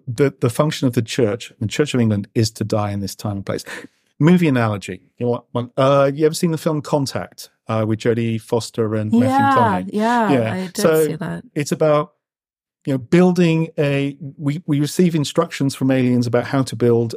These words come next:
Speaker 1: a machine that can travel through time and space. And Jodie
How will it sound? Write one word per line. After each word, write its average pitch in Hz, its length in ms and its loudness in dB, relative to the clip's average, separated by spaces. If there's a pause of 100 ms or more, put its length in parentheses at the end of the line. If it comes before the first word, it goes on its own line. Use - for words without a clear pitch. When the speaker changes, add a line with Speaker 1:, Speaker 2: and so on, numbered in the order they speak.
Speaker 1:
a 120 200 2
machine 117 460 0
that 113 100 -4
can 113 140 -6
travel 110 260 0
through 110 160 -4
time 107 320 -2
and 107 100 -4
space. - 540 -8 (540)
And 113 400 4 (180)
Jodie 120 720 2